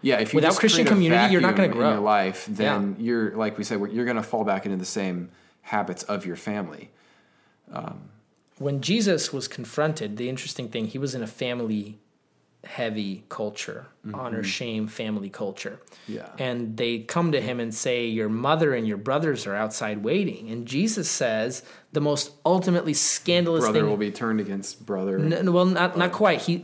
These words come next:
Speaker 2: in that text, he said this, another really scandalous thing. He said, "Who are my mother and who are my brothers?" And he points to the people around him and he says, "Those who do the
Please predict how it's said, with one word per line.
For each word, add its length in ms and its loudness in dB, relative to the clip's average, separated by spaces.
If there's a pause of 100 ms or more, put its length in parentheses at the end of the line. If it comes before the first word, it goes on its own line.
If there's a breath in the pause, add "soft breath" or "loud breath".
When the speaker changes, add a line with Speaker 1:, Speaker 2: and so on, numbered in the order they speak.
Speaker 2:
in 80 4
that 260 2
text, 440 2
he 60 0
said 340 2
this, 220 -2 (380)
another 320 2
really 200 -2 (120)
scandalous 400 -2
thing. 160 -6
He 160 -2
said, 500 0 (260 loud breath)
"Who 180 0
are 100 4
my 220 2
mother 480 2
and 100 -2
who 200 -2
are 120 0
my 140 -2
brothers?" 680 -2 (320 soft breath)
And 80 -4
he 80 -2
points 400 -2
to 60 -4
the 100 -4
people 300 -4
around 300 2
him 140 -2
and 60 -6
he 80 -6
says, 300 -2
"Those 240 -2
who 100 -4
do 140 -6
the 160 -6